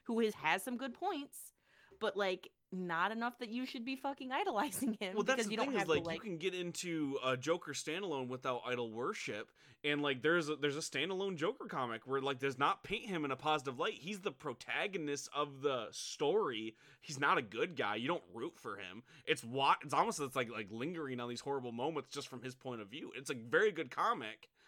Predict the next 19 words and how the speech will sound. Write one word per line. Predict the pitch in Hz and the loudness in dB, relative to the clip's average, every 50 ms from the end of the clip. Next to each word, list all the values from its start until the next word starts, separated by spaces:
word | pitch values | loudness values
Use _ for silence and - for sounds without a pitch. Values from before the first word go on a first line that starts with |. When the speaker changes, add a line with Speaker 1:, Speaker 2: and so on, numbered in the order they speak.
| - - - 135 120 - | -20 -20 -20 -18 -6 0
Speaker 2:
in | 147 151 147 | 2 2 2
its | 131 - - - | 2 0 0 0
own | 143 160 180 190 190 185 165 151 | 4 4 6 6 4 2 2 2
world, | 147 185 233 269 262 214 156 127 113 | 6 6 8 8 6 4 4 2 0
though, | 117 95 98 101 101 123 - _ _ _ _ - 147 | 0 0 0 0 -2 -4 -8 _ _ _ _ -2 0
and, | 147 143 139 | 2 2 2
like, | 139 120 | 2 0
it | 131 120 117 | 0 -2 -2
shows | - - 160 160 156 | 0 2 2 2 4
how | 165 151 143 | 2 0 0
fucked | 135 - 156 147 139 - | 2 2 0 0 2 2
up | 160 180 208 - | 0 0 0 0
it | 151 123 | -2 -2
is. | 113 101 101 101 107 123 - - - _ _ _ - - - - - - - | -2 -4 -4 -4 -6 -6 -8 -10 -12 _ _ _ -20 -20 -20 -20 -16 -2 4
Um, | 147 143 139 135 127 123 120 117 117 117 - | 6 8 8 8 8 6 4 0 -2 -6 -4
and | - 135 143 | -2 0 0
it | 139 123 | 4 6
doesn't | 175 175 175 151 165 156 - _ _ | 8 8 8 6 2 -2 -4 _ _
at | - 147 139 | 0 0 2